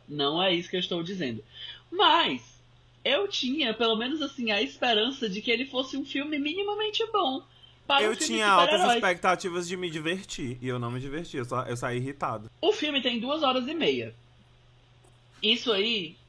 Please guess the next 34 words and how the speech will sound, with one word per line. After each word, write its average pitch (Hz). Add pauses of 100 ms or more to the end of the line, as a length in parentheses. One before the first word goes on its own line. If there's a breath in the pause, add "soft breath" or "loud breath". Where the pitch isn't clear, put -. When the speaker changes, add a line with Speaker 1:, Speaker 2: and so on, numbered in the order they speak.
Speaker 1:
eu 226
já 190
acho, 170
assim, 196
sintomático, 220
porque 160
eu 175
já 175
percebo 208
aí 208
uma 202
incapacidade 214
de 196
fazer 180
um 220
resumo 202
decente 185 (560 loud breath)
do 202
que 214
é 202
que 202
vai 196
acontecer 208
na 202
história. 123 (320 soft breath)
Porque 226
não 294
é 247
um 269
primeiro 277
filme. 151
Um 277
primeiro 233
filme, 208